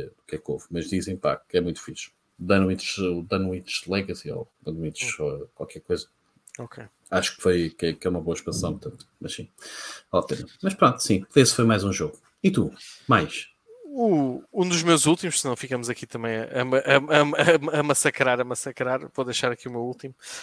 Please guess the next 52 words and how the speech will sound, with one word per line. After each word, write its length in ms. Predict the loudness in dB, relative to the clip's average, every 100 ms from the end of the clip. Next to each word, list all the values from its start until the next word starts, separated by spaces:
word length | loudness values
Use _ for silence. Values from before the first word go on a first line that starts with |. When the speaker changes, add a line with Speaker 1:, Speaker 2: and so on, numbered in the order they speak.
| -10 2
Speaker 2:
Ah, 240 | 6 6
foi 180 | 4 0
até 140 | 0
um 60 | -2
jogo 200 | -2 -4
bastante 280 | -4 -4 -8
recente, 340 | -8 -8 -12 _
tem 140 | -18
pá, 140 | -14 -12
aí 40 |
dois 220 | -10 -12
anos. 240 | -14 -16 -16 -18 -20 -6
Mas 220 | 2 6
eu 100 | 8
acho 200 | 8 6
que 80 | 2
a 20 |
troca 300 | 0 2 0
até 120 | -2 -2
vai 140 | -4
compensar, 580 | -8 -8 -8 -6 -6 -6 -8 -8
mas 240 | -6 -4 -4
ainda 240 | 2 2
penso 240 | 4 2 2
Speaker 1:
Ok. 100 | 0
Speaker 2:
muito 160 | 0
se 80 | -2
vale 160 | -2 -2
a 60 |
pena. 440 | -2 -8 -8 -14 -12 -8 -8 -8 2
Que 120 | 6
era 100 | 6
um 60 | 6
jogo 180 | -2
que 80 | -4
saiu 640 | -4 -4 -2 -2 -2 -6 -12 _
em 80 | -14
dois 380 | -6 -4 -4 -6 -8
mil 260 | -6 -4
e 80 | -6
vinte, 380 | -8 -10 -8 -8
se 120 | -10
não 80 | -12
me 120 | -16
engano, 320 | -10 -10 -8
que 80 | 0
se 80 | 2
chama 300 | 4 4 2
Speaker 1:
Uhum. 340 | -2 -2 0
Speaker 2:
Sea 460 | 2 2 2 6 6
of 100 | 6
Legends. 640 | 2 -2 -6 -8 -8 -8